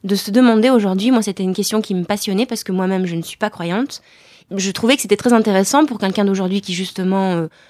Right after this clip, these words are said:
ne croit pas, ou même d'ailleurs si on croit, je crois que c'est, dans les deux cas, c'est intéressant, de savoir pourquoi, en fin de compte, une iconographie, euh, religieuse peut continuer de parler aujourd'hui.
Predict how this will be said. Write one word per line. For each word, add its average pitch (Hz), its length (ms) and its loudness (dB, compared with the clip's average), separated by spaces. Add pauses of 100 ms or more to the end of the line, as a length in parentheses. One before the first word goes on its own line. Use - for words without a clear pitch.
(160)
ne 185 120 0
croit 185 200 -2
pas, 320 200 2
ou 285 60 4
même 185 180 4
d'ailleurs 175 220 0
si - 100 -10
on 165 100 -4
croit, 247 320 -2
je 220 80 -6
crois 190 160 -4
que - 60 -18
c'est, 170 200 -12 (260)
dans 170 60 -6
les 175 100 -2
deux 185 100 -2
cas, 202 160 -2
c'est 190 140 -6
intéressant, 175 540 -4 (240)
de 214 80 2
savoir 233 360 2 (100)
pourquoi, 330 520 -2
en 254 40 0
fin 226 140 -4
de 202 80 -2
compte, 311 400 -4 (300)
une 214 160 6
iconographie, 220 880 2
euh, 175 180 0 (220)
religieuse 214 760 2
peut 330 140 -2
continuer 240 460 0
de 240 60 -8
parler 214 260 2
aujourd'hui. 196 480 0